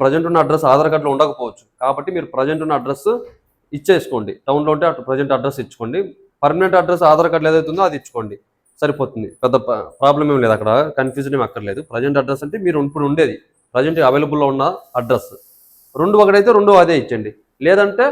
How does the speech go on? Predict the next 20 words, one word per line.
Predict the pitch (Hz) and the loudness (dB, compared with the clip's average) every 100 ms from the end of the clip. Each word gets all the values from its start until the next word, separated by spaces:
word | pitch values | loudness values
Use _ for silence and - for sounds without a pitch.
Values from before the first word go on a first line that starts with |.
| - - _ _ 156 | -4 -18 _ _ -4
ఇది | 175 | 0
వేరు | 196 196 | 2 4
అది | 190 | 4
వేరు | 190 196 | 4 4
అంటే | 233 | 4
వేరు | 196 185 | 6 6
వేరుగా | 190 233 269 - | 6 4 0 4
రాసేయండి | 156 139 117 104 | 4 4 0 0
దాంట్లో. | 104 101 98 - _ _ _ _ 156 | -2 -2 -6 -8 _ _ _ _ 2
నెక్స్ట్ | 156 175 170 175 - - - _ _ _ _ _ _ _ _ - - 139 | 2 6 6 6 -2 -12 -16 _ _ _ _ _ _ _ _ -20 -4 2
మనకి | 156 160 208 | 2 2 4
కాంటాక్ట్ | 156 151 156 156 | 4 6 6 6
నెంబర్స్ | 147 139 | 6 4
అడిగాడు, | 117 120 127 147 - | 4 6 4 0 2
ఫోన్ | 139 135 | 4 6
నెంబర్స్ | 135 120 | 4 2
ఇచ్చేయండి. | 110 113 113 147 - - _ _ _ _ - 151 151 | 0 0 2 0 -2 -12 _ _ _ _ 0 4 6
If | 147 147 | 4 4
originally | 139 139 165 165 170 165 - - - - _ _ _ _ | 2 6 4 6 6 4 2 -6 -18 -20 _ _ _ _
re-, | - 156 170 | 0 4 4